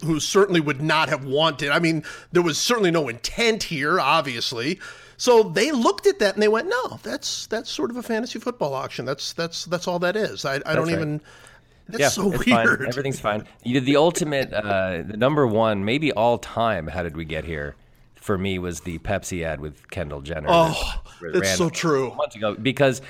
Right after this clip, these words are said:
Speaker 2: what's wonderful about that is, like, okay, Kendall Jenner,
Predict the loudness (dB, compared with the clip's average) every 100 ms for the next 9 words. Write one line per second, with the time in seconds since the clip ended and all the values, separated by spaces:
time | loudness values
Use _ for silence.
0 | -20 _ 2 4 4 4 4 4 4 2
1 | 2 0 -2 -4 -6 -6 -4 -4 -2 -2
2 | 0 -2 0 0 2 -2 -6 -10